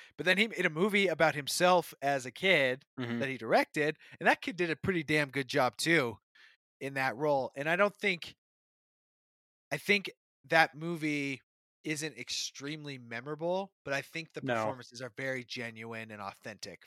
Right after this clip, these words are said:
Speaker 1: from
Speaker 2: I
Speaker 1: how
Speaker 2: agree.
Speaker 1: I, what I felt about him. So
Speaker 2: I agree. I think, uh, yeah, it was, he wrote it. I don't think he directed it. I think
Speaker 1: Oh,
Speaker 2: it
Speaker 1: did he
Speaker 2: was,
Speaker 1: not? My
Speaker 2: it was
Speaker 1: bad.
Speaker 2: a woman that directed it. But very good performance by that kid. I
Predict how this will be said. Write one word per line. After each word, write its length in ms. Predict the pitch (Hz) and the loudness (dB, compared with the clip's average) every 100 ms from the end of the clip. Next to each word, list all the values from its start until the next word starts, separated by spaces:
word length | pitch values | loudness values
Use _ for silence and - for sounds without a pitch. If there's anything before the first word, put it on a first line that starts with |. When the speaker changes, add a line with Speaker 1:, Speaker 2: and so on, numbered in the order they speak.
| - | -2
Speaker 1:
from 100 | 101 | 4
Speaker 2:
I 60 | |
Speaker 1:
how 100 | 156 | 4
Speaker 2:
agree. 180 | 127 127 | 4 0
Speaker 1:
I, 80 | 98 - _ _ - | -2 -10 _ _ -12
what 160 | 123 | -4
I 140 | 117 110 | -4 -4
felt 380 | - 120 95 | -8 -8 -8
about 260 | - 98 82 | -10 -10 -10
him. 120 | 82 _ _ - | -14 _ _ -12
So 260 | - 98 - _ _ - | -8 -8 -10 _ _ 2
Speaker 2:
I 100 | 143 | 4
agree. 300 | 143 123 113 | 4 4 4
I 140 | 113 | 4
think, 500 | 123 147 135 - - - - | 4 2 -2 -6 -14 -10 -2
uh, 420 | 123 117 113 107 - | 2 2 2 2 4
yeah, 180 | 151 | 6
it 100 | 147 | 6
was, 400 | 160 147 - - - | 4 2 2 2 -2
he 160 | - 143 | -2 -2
wrote 380 | 120 165 190 | 6 8 10
it. 200 | 135 113 - | 8 4 4
I 100 | 143 | 4
don't 120 | 156 | 4
think 180 | 131 107 | 0 -8
he 100 | 127 | -8
directed 500 | 113 113 120 - 101 | -2 2 2 2 -8
it. 140 | 87 - | -10 -10
I 80 | 117 | -2
think 100 | 151 | 0
Speaker 1:
Oh, 20 | |
Speaker 2:
it 20 | |
Speaker 1:
did 140 | - 165 | 0 0
he 60 | |
Speaker 2:
was, 40 | 160 | 0
Speaker 1:
not? 220 | 165 147 | 0 -2
My 100 | 139 | -4
Speaker 2:
it 60 | |
was 80 | 123 | -2
Speaker 1:
bad. 80 | 117 | -2
Speaker 2:
a 40 | |
woman 420 | 107 110 110 101 - _ _ _ - - - | -2 -2 -2 -4 -10 _ _ _ -20 -20 -4
that 140 | 151 | -2
directed 420 | - 143 127 - 104 | 4 4 4 0 -6
it. 140 | - - | -8 2
But 340 | 151 143 - _ _ - | 6 6 6 _ _ -6
very 720 | 120 147 180 180 175 165 135 _ _ | 4 6 8 8 8 6 4 _ _
good 160 | 156 131 | 0 0
performance 720 | 131 - 127 117 - - - _ | -2 0 0 -2 -4 -6 -6 _
by 120 | 123 | 2
that 200 | 113 104 | 2 0
kid. 220 | - 104 | -6 -8
I 380 | - 120 127 127 | 2 6 6 4